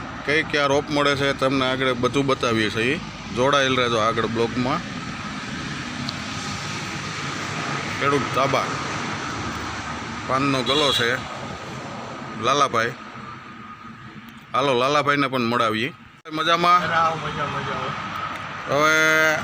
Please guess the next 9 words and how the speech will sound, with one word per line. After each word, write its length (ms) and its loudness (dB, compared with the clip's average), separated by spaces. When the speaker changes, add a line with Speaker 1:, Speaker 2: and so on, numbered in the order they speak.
Speaker 1:
આજે 220 2
આપણે 600 6
તમારી 420 6
દુકાને 400 4
આવી, 380 6
લાલભાઈનો 680 4
આપણે 280 4
સત્સંગ 440 2
કર્યો 320 4